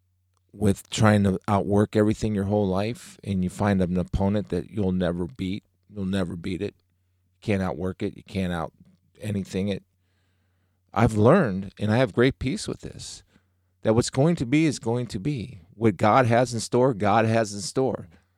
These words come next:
That's why, um, I can say with complete confidence, this too will pass. That doesn't mean I don't go through frustrations, like, but that's why I have con-, complete confidence in saying from my perspective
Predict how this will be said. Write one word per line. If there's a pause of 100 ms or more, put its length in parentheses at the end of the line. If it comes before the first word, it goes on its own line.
(260)
That's
why, (160)
um, (640)
I
can
say
with
complete
confidence,
this
too
will
pass.
That
doesn't
mean
I
don't
go
through
frustrations,
like, (160)
but
that's
why
I
have (260)
con-, (640)
complete
confidence
in
saying
from
my
perspective